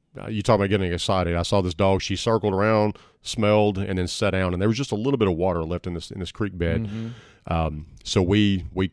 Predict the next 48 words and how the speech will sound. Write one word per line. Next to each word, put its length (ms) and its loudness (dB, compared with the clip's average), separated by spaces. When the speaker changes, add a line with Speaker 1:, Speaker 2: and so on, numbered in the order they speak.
Speaker 1:
cordoned 300 4
off 180 4
that 160 4
area. 400 6
We 140 2
brought 340 2
in 420 0
a, 280 -4
um, 400 -8
the 60 -2
Texas 340 2
Rangers 320 4
had 160 0
brought 260 4
in 280 0
some 180 -4
of 80 0
their 160 2
group, 500 0
uh, 120 -8
that 140 0
would 180 -2
do 160 2
evidence 420 0
recovery. 500 -2
Uh, 180 -2
they 200 4
were 80 8
there. 280 4
We'd 180 2
also 240 2
brought 240 0
some 80 -4
anthropologists 760 0
in 200 2
from 140 -4
the 60 0
local 240 2
universities. 600 -2
Uh, 240 -6
two 120 0
universities 640 2
nearby, 380 2
um, 640 -4
uh, 220 -8
had 200 -4
their 140 0
anthropology 800 0